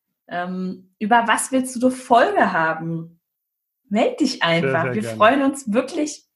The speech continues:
Speaker 1: mega. Ähm, wo kannst du uns schreiben? Also entweder auf der Facebook-Seite.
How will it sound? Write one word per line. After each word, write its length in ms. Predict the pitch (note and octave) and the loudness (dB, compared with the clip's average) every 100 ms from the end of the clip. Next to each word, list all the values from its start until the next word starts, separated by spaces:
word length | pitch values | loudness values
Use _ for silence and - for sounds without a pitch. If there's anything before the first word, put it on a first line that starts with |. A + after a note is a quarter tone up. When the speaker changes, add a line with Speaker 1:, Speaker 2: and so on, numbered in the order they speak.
| _ | _
Speaker 1:
mega. 880 | F#3+ G3+ A3 B3+ C#4 C#3+ C3+ D3+ - _ _ _ _ _ _ _ _ _ - | 0 2 4 2 2 0 0 -4 -12 _ _ _ _ _ _ _ _ _ -2
Ähm, 260 | G3+ G#3 | 2 4
wo 140 | B3+ - | 4 2
kannst 400 | C#4 C4 B3+ B3+ | 4 4 2 -2
du 60 | |
uns 360 | - G#3+ A3+ - | -2 0 0 -2
schreiben? 400 | - D#3 F3 F3 | 0 2 4 2
Also 200 | E3+ F3 | -2 0
entweder 380 | B3 B3+ A#3+ - | 2 4 2 0
auf 140 | G#3 | -4
der 160 | F#3+ E3+ | -4 -4
Facebook-Seite. 960 | - D#3+ G#3 - F#4 F#4 F#4+ F#4 F#4+ | -4 -2 -2 -4 -10 -6 -2 -2 -2